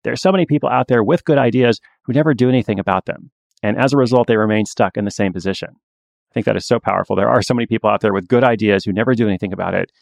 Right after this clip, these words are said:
Don't remain stuck. Make progress. Do something. The next thing he suggests is to take accounting classes,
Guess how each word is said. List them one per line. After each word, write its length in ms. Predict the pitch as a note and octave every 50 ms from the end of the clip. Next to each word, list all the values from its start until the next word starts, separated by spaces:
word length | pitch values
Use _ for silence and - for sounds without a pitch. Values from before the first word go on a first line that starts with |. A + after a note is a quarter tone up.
| _ _ _ -
Don't 160 | - C3 -
remain 240 | C3+ B2+ B2 A#2 A#2
stuck. 380 | - - - E3 C3 - - - -
Make 160 | G#2 A#2+ -
progress. 480 | - D3+ D#3+ D3 G#2+ F#2 - - - -
Do 120 | - C#3 D3+
something. 320 | - C3 A2 - - - - _ _ _ _ _ _ _ -
The 60 | -
next 220 | B2 D#3 F3 -
thing 140 | - F3+ E3
he 100 | C3+ D3+
suggests 480 | C#3 - C#3+ B2 - C3+ C3 B2+ - -
is 100 | C3 B2
to 120 | - C3+ B2
take 260 | - - C3+ C#3 -
accounting 400 | C3+ A#2+ - - C3+ D#3 D#3 C3+
classes, 540 | - - G2+ - - - - - - -